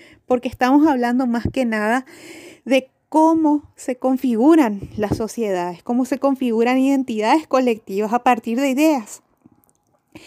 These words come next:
En el caso de Paraguay, por ejemplo, en su constitución dice que, bueno, que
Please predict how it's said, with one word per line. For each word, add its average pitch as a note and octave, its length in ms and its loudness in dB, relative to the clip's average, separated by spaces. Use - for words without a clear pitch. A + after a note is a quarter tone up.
En A3+ 100 2
el A#3 120 2
caso F#3 220 -4
de A#3+ 80 -2
Paraguay, C4 480 2
por B3 160 -4
ejemplo, A#3+ 560 -4
en A#3+ 80 -6
su G#3+ 140 -10
constitución A3 680 -6
dice G3 340 -6
que, A#3+ 140 -8
bueno, - 400 -6
que - 160 -10